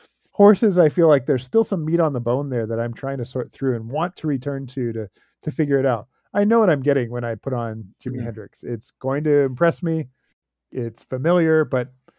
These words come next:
Speaker 1: nothing about it is like, uh, gonna surprise me <laughs> or, or make me really wrestle with it. Um, I, I'll have, there'll definitely be some wow factor, but not it's not gonna, like, make me wanna dig a little deeper. Um,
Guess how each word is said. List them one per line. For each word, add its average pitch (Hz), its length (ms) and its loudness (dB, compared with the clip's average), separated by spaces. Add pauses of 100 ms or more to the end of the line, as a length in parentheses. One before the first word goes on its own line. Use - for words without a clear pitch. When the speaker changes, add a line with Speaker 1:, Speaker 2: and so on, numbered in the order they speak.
(580)
Speaker 1:
nothing 160 420 0
about 139 300 4
it 131 120 0
is 117 200 -4
like, 110 420 -8
uh, 107 420 -6 (1300)
gonna 139 160 2
surprise 127 540 -6
me - 240 -20
<laughs> - 40 -10
or, 135 320 -4 (420)
or 139 120 0
make 135 260 -4
me 135 200 -4
really 120 280 -2
wrestle 123 360 -4
with 113 180 -8
it. 104 140 -14 (160)
Um, 104 380 -14 (120)
I, 127 200 -6
I'll 120 140 -2
have, 135 220 2 (160)
there'll 135 160 0
definitely 139 320 -2
be 139 100 -4
some 120 220 -10
wow 135 300 0
factor, 117 400 -10
but 113 180 -10
not 117 280 -8 (520)
it's - 160 -10
not 160 140 2
gonna, 151 160 0
like, 123 180 0
make 131 300 -8
me 139 80 -6
wanna 127 220 -4
dig 117 200 -4
a 117 60 -4
little 107 200 -8
deeper. 104 500 -12 (100)
Um, 104 300 -14